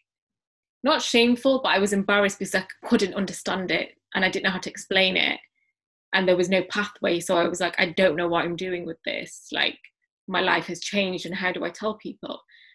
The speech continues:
That's why I started making the TikTok videos. I was just like, "If I just make these quick videos of, 'Do not say this to me <laughs> or anyone else, don't tell us to be positive,' then maybe people will understand," 'cause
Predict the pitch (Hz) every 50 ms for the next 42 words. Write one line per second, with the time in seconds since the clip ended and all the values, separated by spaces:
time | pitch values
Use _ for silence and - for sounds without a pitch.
0 | _ _ - 185 190 - 196 185 - 202 151 175 185 185 180 180 180 170 - 208
1 | - - - 185 170 - 175 170 170 165 170 165 170 165 170 165 160 165 - -
2 | 196 - - - - - - - - - - - _ _ _ _ _ _ _ _
3 | _ _ _ _ _ _ _ _ _ _ - - 185 190 185 - 208 170 180 190
4 | 175 - - 175 190 185 208 202 202 180 175 175 175 180 175 170 - _ _ _
5 | _ - - 214 202 202 196 - - - 196 190 185 214 247 - - - - 175
6 | - 185 208 254 320 - - - - 466 - - - - - - - - - -
7 | - - 202 240 240 262 254 233 247 269 302 269 254 277 320 302 277 - - 220
8 | 185 190 - 262 285 285 285 - 320 302 - 339 330 - 285 - - 214 - 214
9 | 226 - - - - - - - _ _ - 214 202 202 202 202 208 208 220 214
10 | 214 190 208 196 196 196 - - 202 - 190 185 185 190 185 185 - 196 196 196
11 | 185 190 190 - - 208 202 196 190 180 180 180 - - 214 185 175 180 - -